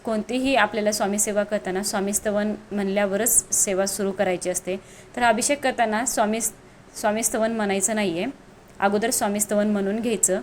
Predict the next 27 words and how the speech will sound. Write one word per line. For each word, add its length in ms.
आणि 160
नंतर 360
मग 240
अभिषेक 440
करायला 340
सुरुवात 300
करायची 320
आहे. 200
तर 80
अभिषेक 560
करताना 340
आपल्याला 520
सेवा 340
काय 240
काय 180
करायची 420
आहे? 260
स्वामी 360
स्तवन 280
म्हणल्यानंतर 560
गणपती 380
अथर्व 380
शीर्ष 300
म्हणायचं 360
आहे 120
एक 240
वेळेस, 280